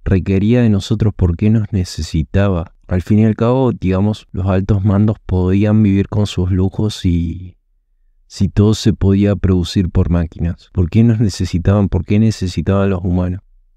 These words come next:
No necesitaban de nosotros, pero justamente porque nos tenían así, era evidente que algo sacaban de nosotros. La hipótesis racional nos decía que lo que sacaban de nosotros era trabajo y fuerza,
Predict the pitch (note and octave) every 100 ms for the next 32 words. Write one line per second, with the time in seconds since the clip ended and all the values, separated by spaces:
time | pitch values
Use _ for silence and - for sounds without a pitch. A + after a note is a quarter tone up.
0 | - - F#2+ A2+ A2+ F#2+ F2 E2+ G#2+ A2+
1 | G2+ F#2 E2+ - F2 - - _ - G2+
2 | F2+ F2 E2+ E2 - G2 - G#2 G#2+ F#2
3 | F2 - F2+ - F2+ F2+ - - F2+ F2
4 | - E2+ F2 G2+ G#2+ F#2+ - G2 G2+ -
5 | F2+ F#2+ F#2+ F2+ F#2 F#2+ G#2 G2 F#2 F#2+
6 | G2 - E2 D#2+ G2+ F#2 E2+ D#2 D#2+ -
7 | - - _ _ _ _ _ _ - F#2+
8 | E2 G2+ G#2+ A2 G#2 F#2+ F#2+ F2+ G2 G2+
9 | A2+ A#2+ G2+ F#2+ F2 G2+ G2+ - F#2+ F2+
10 | - _ - F#2 F2+ - F2 G#2 A#2 A2+
11 | G#2 G2 - A2 G#2+ A#2+ A#2 - _ -
12 | F#2+ G2 G2 - E2+ F2+ G#2 - E2 -
13 | _ - D#2+ G2+ G2 - -